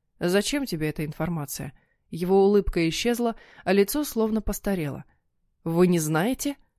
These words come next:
Рагнар шагнул вперёд, не обращая внимания на внутренний голос, шептавший, что отсюда пора уходить.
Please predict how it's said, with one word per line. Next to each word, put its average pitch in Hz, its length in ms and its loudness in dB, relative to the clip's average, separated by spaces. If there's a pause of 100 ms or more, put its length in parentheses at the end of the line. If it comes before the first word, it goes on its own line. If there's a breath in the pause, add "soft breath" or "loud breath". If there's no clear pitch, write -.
(280)
Рагнар 190 420 2
шагнул 214 400 0
вперёд, 196 460 0 (240 loud breath)
не 190 100 2
обращая 185 500 0
внимания 208 520 -2
на 190 140 0
внутренний 170 500 -2
голос, 202 440 0 (180 loud breath)
шептавший, 254 640 -4
что 185 240 -2
отсюда 208 340 -4
пора 151 300 -2
уходить. 160 540 -6